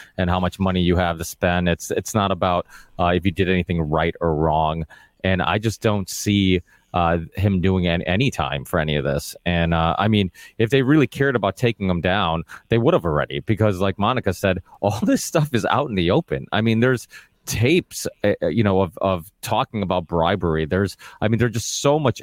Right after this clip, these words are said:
evidence here. And, and yet, you know, it's like, you know, they're still not, you know, behind bars. I, and, uh, you know, we, I talked about Jack Abramoff before. He did time. He was kind of, you know, there's always, like, one scapegoat, right? There's, it's just like he wasn't doing anything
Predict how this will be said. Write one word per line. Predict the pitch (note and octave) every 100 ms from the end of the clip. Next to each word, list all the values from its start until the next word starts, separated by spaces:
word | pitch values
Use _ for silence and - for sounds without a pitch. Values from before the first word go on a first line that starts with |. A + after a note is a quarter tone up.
| -
evidence | A#2 D3 G2+ D2 -
here. | E2 D2 C#2 - - - -
And, | G#2 F#2+
and | - G2 F#2
yet, | F#2+ G#2+ G#2+ - -
you | G#2
know, | F2+ E2+ F2
it's | F2+ -
like, | F2+ E2+ D#2
you | F#2+ F2+
know, | D2+
they're | F#2
still | F2 - F#2+ F2+ F2 _ _ _ _ -
not, | F#2+ E2+ G2 _ -
you | F#2+
know, | D#2
behind | D2+ F2+ E2+ F2
bars. | F#2+ C3+ C#2+ D#2
I, | D#2 -
and, | F2+ F2 E2+
uh, | D#2+ D#2 - - -
you |
know, | A#2+ F2 F#2+
we, | F#2 G2+
I | F#2
talked | G#2 G2+
about | F#2
Jack | G2 F2+
Abramoff | G2+ F#2+ F#2+ F2
before. | F#2 B2+ F#2
He | A#2+
did | E3+ B2
time. | G2+ A2 A2+
He | B2
was | D3
kind | C#3 C#3
of, | C3+ B2
you | B2
know, |
there's | A2+ A2
always, | C#3 B2+
like, | G#2+
one | G#2+ A#2
scapegoat, | - G#2+ A#2+ - D2 - -
right? | F2+ F#2+ F2+
There's, | F#2+
it's | G#2 F#2+
just | G#2+ -
like | G#2+
he | B2
wasn't | D#3 E3 C3+
doing | C#3 C3+
anything | C3 C3 C3